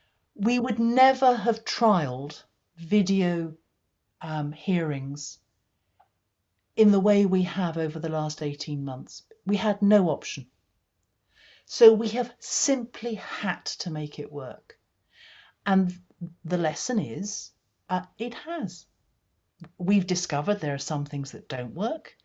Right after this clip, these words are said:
but we've discovered an awful lot of it does work, that you can schedule hearings so that people on the West Coast of the United States and people in Sydney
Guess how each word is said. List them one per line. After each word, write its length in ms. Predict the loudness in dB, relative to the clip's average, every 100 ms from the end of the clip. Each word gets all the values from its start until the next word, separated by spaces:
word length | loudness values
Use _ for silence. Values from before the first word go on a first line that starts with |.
| _ -20 -8
but 120 | -4
we've 180 | -2 -2
discovered 520 | -4 -6 -6 -4 -6
an 120 | -8 -8
awful 520 | -2 0 0 -4 -8
lot 200 | -2 -2
of 140 | -2 -8
it 180 | -10 -4
does 280 | -4 -4
work, 500 | -8 -10 -10 -12 _ _ _ _ _ _ _
that 300 | -6 -6 -4
you 180 | 0 0
can 520 | -2 -6 -2 0 0
schedule 680 | -2 -2 -4 -4 -6 -6 -10 _
hearings 720 | -4 -2 0 -2 -2 -8 -12 _ _ _ _
so 260 | -8 -2 -2
that 200 | -2 -4
people 440 | -6 -4 -6 -6 -6
on 160 | -4
the 120 | -4
West 300 | -4 -6 -6
Coast 440 | -6 -4 -4 -8 -14 -12
of 140 | -10
the 80 | -8
United 360 | -8 -8 -10
States 520 | -10 -8 -10 -12 -18 _ _ _ _ _ _ -6
and 280 | -4 -4 -4
people 360 | -6 -4 -8
in 160 | -8 -8
Sydney 680 | -6 -4 -4 -2 -4 -6